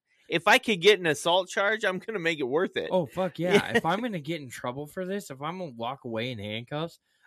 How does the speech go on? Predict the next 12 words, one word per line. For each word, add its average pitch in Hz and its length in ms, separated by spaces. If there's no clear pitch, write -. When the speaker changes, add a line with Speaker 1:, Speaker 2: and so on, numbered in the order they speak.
Speaker 2:
I'm 160 80
gonna 196 100
make 143 180
sure 135 180
you 131 240
go 135 140
away 120 260
on 104 140
a 98 40
fucking 113 380
stretcher. - 440
Speaker 1:
Yeah, 147 180